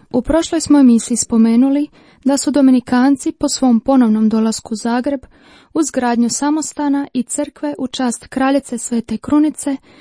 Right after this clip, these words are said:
razvili plodan misionarsko-propovjednički rad i time postali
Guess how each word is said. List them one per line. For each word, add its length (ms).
razvili 540
plodan 500
misionarsko-propovjednički 1600
rad 320
i 100
time 300
postali 580